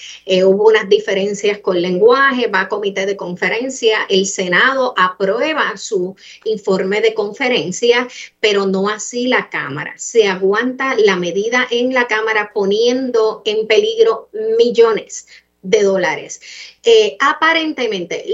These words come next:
lo que me dejan saber, y hoy vamos a estar hablando con la representante Mariana Nogales para que nos explique en realidad dónde está el tranque de esta medida. Pero me llegan, eh, rumores de que el tranque está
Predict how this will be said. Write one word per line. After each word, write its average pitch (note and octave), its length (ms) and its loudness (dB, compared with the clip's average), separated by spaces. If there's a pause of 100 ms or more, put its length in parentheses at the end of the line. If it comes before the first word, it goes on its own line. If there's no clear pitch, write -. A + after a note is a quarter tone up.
(140)
lo A#3 160 4
que A3 180 -4
me B3 160 0
dejan A#3 260 0
saber, G#3+ 340 -2
y A3+ 100 0
hoy F3+ 100 2
vamos D3+ 280 -4
a G#3+ 40 -4
estar F3+ 220 -4
hablando F#3+ 420 0
con A3 140 -2
la F#3 80 -2
representante F3+ 880 -6
Mariana F#3 420 0
Nogales G3 360 -2
para G#3 280 0
que G#3 140 -2
nos G#3 220 -6
explique A#3 760 -4
en A3+ 80 -2
realidad G3+ 600 2
dónde F#3 240 -2
está G#3+ 260 -4
el A3 200 0
tranque F3+ 460 -2
de D#3+ 80 -2
esta E3+ 200 -6
medida. D3 500 -4 (1300)
Pero - 280 0 (120)
me A#3 160 4
llegan, B3 580 2
eh, C4+ 360 -4 (160)
rumores A#3 1080 -4
de A3+ 420 0
que B3+ 120 -2
el B3 220 -2
tranque D#4 560 -4
está C4 760 -6